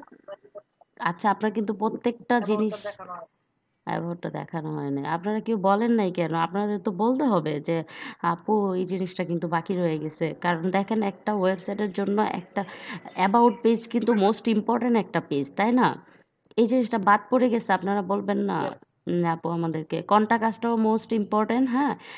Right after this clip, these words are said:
Speaker 1: অ্যাবাউটটাও most important। blog, service, এগুলো তো থাকবেই, এগুলো একটা part। হুম? তো আপনি কিন্তু একটা জিনিস ভুল করছেন, প্রত্যেকটা, আহ, পেজে যখন আমি যাচ্ছি, আহ, new tab আসতেছে না। আমি এই পেজের মধ্যেই change হইতেছি, ঘুরতেছি এই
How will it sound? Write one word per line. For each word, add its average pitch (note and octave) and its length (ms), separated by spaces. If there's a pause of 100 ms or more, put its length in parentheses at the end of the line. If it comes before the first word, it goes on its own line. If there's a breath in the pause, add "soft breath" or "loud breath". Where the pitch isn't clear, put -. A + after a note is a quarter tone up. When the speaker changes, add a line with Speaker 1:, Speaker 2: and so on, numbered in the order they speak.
(100)
Speaker 1:
অ্যাবাউটটাও G3 600
most D#3+ 260
important। C3+ 480 (480)
blog, F#3+ 460
service, F3+ 480
এগুলো G#3 240
তো A3 120
থাকবেই, C#3+ 540
এগুলো E3 220
একটা E3 240
part। B2 380 (300)
হুম? B3+ 240 (560 loud breath)
তো - 180
আপনি G3 240
কিন্তু B3 260
একটা A3+ 240
জিনিস B3 360
ভুল G#3 260
করছেন, A3+ 460
প্রত্যেকটা, A#3 600 (400)
আহ, F3 380 (180)
পেজে A3 300
যখন G#3+ 300
আমি A3 180
যাচ্ছি, - 460 (480 loud breath)
আহ, F#3 120
new G#3+ 280
tab A3 260
আসতেছে E3+ 520
না। C3+ 120 (480)
আমি G3 260
এই G#3+ 60
পেজের G#3 360
মধ্যেই G#3 340
change F#3 320
হইতেছি, C#3+ 360
ঘুরতেছি D3+ 520
এই D#3 160